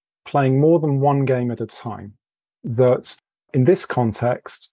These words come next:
if we're thinking about how the Brexit process went, the negotiations between the U K and the E U,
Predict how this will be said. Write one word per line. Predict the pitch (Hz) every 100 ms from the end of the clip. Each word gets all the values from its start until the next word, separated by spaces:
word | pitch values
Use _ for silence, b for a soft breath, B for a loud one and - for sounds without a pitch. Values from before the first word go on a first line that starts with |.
| _ _ _ _
if | - -
we're |
thinking | 127 165 156 139
about | 131 131
how | - 135 127 123
the | 110
Brexit | - 139 - - -
process | 120 107 117 101
went, | 127 120 -
the |
negotiations | 117 110 127 113 127 110 - 117
between | 113 - 120
the | 113
U | 117 117
K | - 117
and | 110 110
the |
E | - 107 101
U, | 123 170 107 110